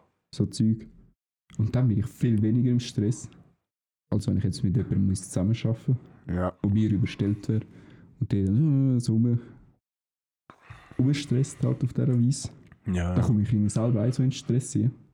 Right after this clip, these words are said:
Speaker 1: Und dann wird's mühsam.
Speaker 2: Ja, das ist, das ist ein riesen
Speaker 1: Mhm.
Speaker 2: Scheiß.
Speaker 1: Darum, ja. Ich mache lieber mein, mein, mein Zeug.
Speaker 2: Mhm.
Speaker 1: Klar habe ich dann vielleicht auch eine Deadline oder so.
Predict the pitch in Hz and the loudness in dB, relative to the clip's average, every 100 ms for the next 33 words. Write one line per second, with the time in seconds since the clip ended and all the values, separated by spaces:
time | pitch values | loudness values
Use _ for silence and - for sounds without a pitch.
0 | _ _ _ _ _ - - _ _ _ | _ _ _ _ _ -20 -20 _ _ _
1 | 107 - 95 92 - 113 113 117 - - | -2 0 0 0 0 0 2 -2 -4 -12
2 | - - - 92 90 - 85 - 80 - | -16 -14 -6 -4 -4 -4 -6 -4 -4 -6
3 | - 92 82 - 76 82 87 95 101 95 | -6 -6 -4 -6 -4 -4 0 2 2 2
4 | - 82 85 87 - - _ _ _ _ | 0 -4 -4 -8 -12 -18 _ _ _ _
5 | - 101 98 98 98 - - - _ _ | -4 0 2 2 0 -2 -12 -20 _ _
6 | _ 117 101 101 104 104 101 101 101 104 | _ -2 0 0 0 0 2 2 2 0
7 | - 104 101 117 - - 107 - - 131 | 0 0 2 0 -4 0 0 0 0 0
8 | - - - - _ _ - 101 98 101 | 0 -8 -20 -20 _ _ -6 -4 -4 -6
9 | _ _ _ _ _ _ _ _ _ _ | _ _ _ _ _ _ _ _ _ _
10 | _ _ - 110 104 107 107 98 - 95 | _ _ -4 0 0 2 2 0 -2 -2
11 | 104 117 113 117 120 120 127 120 - | -2 0 0 0 0 2 2 0 0